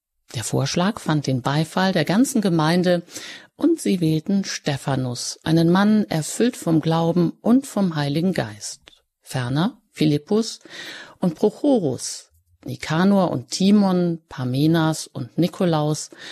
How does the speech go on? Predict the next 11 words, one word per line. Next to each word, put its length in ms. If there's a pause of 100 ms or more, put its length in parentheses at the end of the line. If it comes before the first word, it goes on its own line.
(260)
einen 320
Proselyten 960
aus 360
Antiochia. 1000 (720)
Sie 220
ließen 340
sie 140
vor 140
die 120
Apostel 480
hintreten, 800